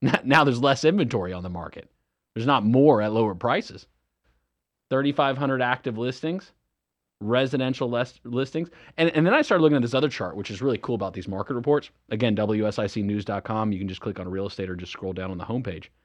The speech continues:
And there you've got market reports broken out by county. I, I see here comparing the twenty twenty-two and twenty twenty-three. So Mecklenburg County average price, uh, and this go-, this kind of chart uses O-, October back in data 'cause it's gotta finish some months and then it wants to let some time go for correction, things like that.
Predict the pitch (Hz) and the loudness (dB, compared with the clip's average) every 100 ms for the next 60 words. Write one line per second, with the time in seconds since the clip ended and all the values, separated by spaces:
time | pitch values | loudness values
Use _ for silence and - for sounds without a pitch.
0 | _ _ 98 101 101 92 90 95 95 85 | _ _ -6 -2 -2 -4 -4 -4 -6 -6
1 | 98 - 95 90 90 87 85 - 113 95 | -6 -4 -6 -4 -6 -8 -10 -4 -4 -4
2 | - _ _ - 135 - 131 - 170 170 | -10 _ _ -4 -2 2 0 0 0 2
3 | 135 131 143 143 120 107 143 139 143 139 | 2 0 2 4 4 0 0 2 2 0
4 | 120 - 120 107 113 101 104 87 95 87 | -2 -2 -2 -2 -4 -4 -4 -6 -8 -12
5 | _ _ _ _ _ _ _ - - 127 | _ _ _ _ _ _ _ -10 2 6
6 | 127 151 190 165 147 143 147 139 - _ | 6 6 4 4 4 4 4 4 0 _
7 | _ _ _ - 147 147 160 139 - 143 | _ _ _ 2 4 4 2 -2 0 4
8 | 135 135 - - 120 110 151 - 143 123 | 4 2 -2 -4 -2 2 2 4 0 0
9 | 127 139 117 - 120 113 107 104 98 - | -2 0 0 0 -2 0 -2 -2 -4 -6
10 | - 92 - 135 123 123 117 104 107 120 | -8 -10 -2 2 2 2 -2 -2 -2 -4
11 | - _ 110 107 104 98 123 170 _ _ | -8 _ -4 -4 -2 -4 -6 -8 _ _
12 | _ 117 101 - 92 - - 101 - - | _ -8 -8 -4 -6 -6 -6 -6 -6 -8
13 | 98 92 95 95 90 87 92 - 90 80 | -6 -6 -8 -8 -10 -8 -10 -10 -10 -10
14 | - 95 87 87 85 82 - 85 - 85 | -10 -10 -10 -10 -14 -14 -14 -16 -14 -14
15 | 82 82 - 87 | -14 -14 -10 -12